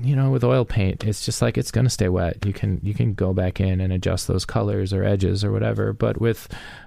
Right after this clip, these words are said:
uh, when I did that mural in latex paint, I was just like, "What if I applied this to the, you know, what if I, what if when I cover this square section of canvas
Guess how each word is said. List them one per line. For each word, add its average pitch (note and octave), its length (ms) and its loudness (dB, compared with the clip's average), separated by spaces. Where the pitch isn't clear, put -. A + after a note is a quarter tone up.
uh, G2+ 300 0
when A#2 540 0
I A#2+ 60 2
did B2+ 180 2
that C3+ 120 2
mural A#2 280 4
in G#2 100 2
latex G#2 580 -4
paint, A#2+ 300 -2
I F#2+ 100 2
was F2+ 160 0
just - 180 -4
like, F#2 260 -2
"What G#2 260 0
if D#3+ 120 0
I C#3 60 4
applied G2+ 400 2
this - 500 -4
to - 140 -4
the, - 100 -6
you A2 160 0
know, G2 120 0
what G#2 180 2
if - 100 0
I, A2+ 220 2
what C3 200 4
if F#3+ 140 0
when C#3+ 140 6
I A2+ 100 4
cover C3+ 440 2
this A#2 460 0
square A2+ 720 0
section B2 480 2
of G#2 120 -2
canvas A#2+ 680 0